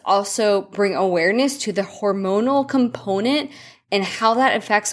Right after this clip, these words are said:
our daily lives, and the reason why I get blood work done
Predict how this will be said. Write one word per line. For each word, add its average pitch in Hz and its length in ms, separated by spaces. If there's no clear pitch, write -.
our 190 220
daily 175 500
lives, 160 560
and 190 220
the 185 80
reason 202 500
why 180 300
I 180 160
get 175 360
blood 156 280
work 240 280
done 311 360